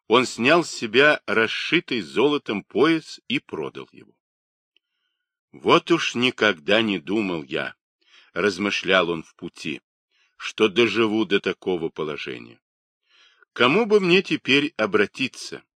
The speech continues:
И вдруг он вспомнил,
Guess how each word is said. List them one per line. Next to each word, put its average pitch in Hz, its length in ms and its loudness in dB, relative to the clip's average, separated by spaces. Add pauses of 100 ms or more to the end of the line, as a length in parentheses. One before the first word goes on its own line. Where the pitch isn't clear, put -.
(1200)
И 113 120 0
вдруг 220 300 -2
он 262 120 2
вспомнил, 90 720 -2